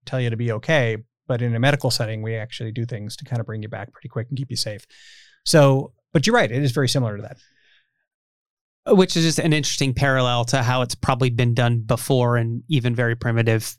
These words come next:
Speaker 2: human cultures.
Speaker 1: Well, what I like about it, and Brianna, I would be interested in your thoughts on this as kind of we close out here.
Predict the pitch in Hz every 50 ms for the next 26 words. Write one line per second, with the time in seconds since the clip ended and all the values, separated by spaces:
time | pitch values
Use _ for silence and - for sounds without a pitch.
0 | _ - - 131 117 113 113 - 120 113 - - 120 113 113 - - - - _
1 | _ _ _ - - - _ _ - 240 214 - 196 202 220 247 277 311 285 226
2 | 175 139 120 135 120 120 113 110 113 117 117 120 120 - - 143 135 135 135 139
3 | - 113 151 151 147 143 135 143 160 160 _ _ _ _ _ _ _ - 170 165
4 | 151 143 139 143 160 170 147 - - 139 131 123 117 120 - 139 135 131 - 139
5 | 123 117 117 117 113 - - - 165 135 117 - - 131 120 113 123 131 120 -
6 | - 135 123 131 147 147 135 113 123 113 113 -